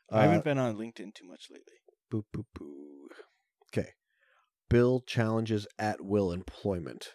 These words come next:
Speaker 2: The majority of employees in the U S work at will, meaning they can be fired for just about anything. But New York City lawmaker wants to change that. Uh, the city council member has introduced a bill that will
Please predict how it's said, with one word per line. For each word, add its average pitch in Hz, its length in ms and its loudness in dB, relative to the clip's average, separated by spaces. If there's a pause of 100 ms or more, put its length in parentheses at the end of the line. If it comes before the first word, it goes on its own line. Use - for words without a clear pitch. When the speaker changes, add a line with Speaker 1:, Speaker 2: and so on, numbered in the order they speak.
(140)
Speaker 2:
The 104 80 -2
majority 113 420 6
of 107 80 0
employees 107 840 -2
in 101 120 -6
the 98 80 -4
U 101 180 -2
S 95 220 -4
work 101 260 -4 (100)
at 98 240 -2
will, 90 240 -2
meaning 92 320 -6
they 92 100 -4
can 98 100 -10
be 92 80 -2
fired 117 320 4
for 101 100 0
just 101 160 0
about 98 220 -2
anything. 82 400 -8 (520)
But 92 160 0
New 113 120 4
York 110 260 4
City 104 300 2
lawmaker 92 520 -2
wants 92 240 -4
to - 60 -18
change 92 340 -4
that. 62 260 -10 (1080)
Uh, 92 340 -6 (760)
the 110 80 -6
city 107 340 4
council 104 360 0
member 101 460 2
has 101 200 0
introduced 98 360 0
a 98 40 2
bill 98 280 0
that 92 200 -6
will 95 320 -4